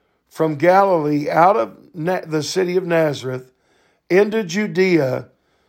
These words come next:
unto the city of David, which is called Bethlehem, because he was of the house and the lineage of David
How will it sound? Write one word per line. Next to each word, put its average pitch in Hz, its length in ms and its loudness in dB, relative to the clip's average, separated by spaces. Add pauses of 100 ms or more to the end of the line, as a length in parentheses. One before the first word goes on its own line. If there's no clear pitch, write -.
(200)
unto 214 340 2
the 185 160 0
city 175 380 -2
of 175 160 -2
David, 190 500 0 (640)
which 170 260 2
is 220 180 -2
called 160 640 2 (580)
Bethlehem, 127 1000 0 (1500)
because 170 600 2
he 185 160 -4
was 160 320 2
of 160 220 0
the 156 100 0
house 170 640 0 (580)
and 190 260 2
the 208 80 0
lineage 175 760 -4 (600)
of 131 180 -4
David 135 460 0